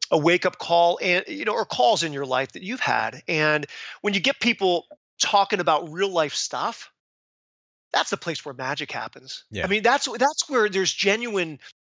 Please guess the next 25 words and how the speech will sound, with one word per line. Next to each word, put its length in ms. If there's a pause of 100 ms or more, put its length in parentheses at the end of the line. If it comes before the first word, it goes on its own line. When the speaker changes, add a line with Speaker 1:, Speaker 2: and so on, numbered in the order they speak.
(140)
Speaker 1:
friendship 680 (220)
that 240
begins 320
to 100
be 140
built 420
and 220 (160)
fostered, 600
and 220 (360)
not 220
just 240
talking 300
about, 320 (560)
"Hey, 640
what 80
do 60
you 40
think 140
about 220
the 100
Eagles 260
winning 200
the 60
Super 280
Bowl?" 180